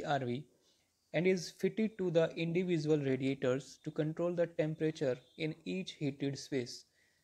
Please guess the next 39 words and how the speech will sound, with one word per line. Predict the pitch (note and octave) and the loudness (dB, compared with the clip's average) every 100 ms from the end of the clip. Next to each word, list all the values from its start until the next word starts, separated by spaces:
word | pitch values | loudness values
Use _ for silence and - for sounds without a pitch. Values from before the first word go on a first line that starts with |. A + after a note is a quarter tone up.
| _ - | _ -4
मीन्स | F#3 - - | -4 -6 -16
हर | - D#3 - F#3 | 0 0 2 0
एक | G3 | 0
रेडिएटर | D#3+ D3 D3+ E3 F3 F#3 | 2 2 2 -2 -2 -2
के | F3+ | -2
साथ | F3 - B2+ C#3+ - | -2 0 0 0 -4
हमें | D3 C#3+ D#3 E3 _ _ _ - - - | -6 -4 -4 -6 _ _ _ -20 -20 -6
इस | D3+ - _ | -6 -6 _
टीआरवी | E3 - C#3+ C#3+ C#3 | -2 4 4 4 0
को | C#3 C#3 C#3+ - _ _ _ | -2 -2 -4 -6 _ _ _
फिट | - E3 | -6 -6
करना | - C3+ C3+ | 0 0 0
होता | A#2+ B2 B2 | -4 -4 -4
है। | B2+ D#3 - | -4 -12 -16
Suppose | - C#3+ C#3+ C#3+ | -4 -2 0 -2
this | C#3 | -4
is | D#3+ D#3 | 0 2
the | D3 | 2
radiator | B2+ C#3 C#3 C3+ A#2+ D3+ _ - - _ - | 0 0 -2 -2 -4 -6 _ -20 -20 _ -6
and | C#3+ | -2
इस | E3 D#3+ | -2 0
रेडिएटर | C#3+ C#3+ D#3 E3 | 0 2 0 -2
के | E3+ E3+ | -4 -4
स-, | D#3+ - _ _ _ | -6 -14 _ _ _
साथ | - C#3 C3+ D3 | -4 0 0 0
ये | C#3+ C#3 | -2 0
जो | D3 D3+ - _ _ _ _ - D4+ D3 | 0 -2 -8 _ _ _ _ -20 -12 -12
पाइप | - C3+ D3+ D3 | 2 4 4 4
आ | B2+ | 4
रही | B2 | 2
है | B2+ | -2
एक | C3 | -4
हॉट | - C3 | -2 -2
वाटर | D3 A#2+ C3 | 0 -2 -4
की, | - D3 - _ _ _ - _ - | -8 -12 -12 _ _ _ -20 _ -8
तो | - | -4
इसके | E3+ - - _ _ _ F#3 | -4 -6 -10 _ _ _ 2
इनलेट | F#3 - E3+ F#3+ G3 - | 2 2 0 2 0 2
पे | B2+ | -2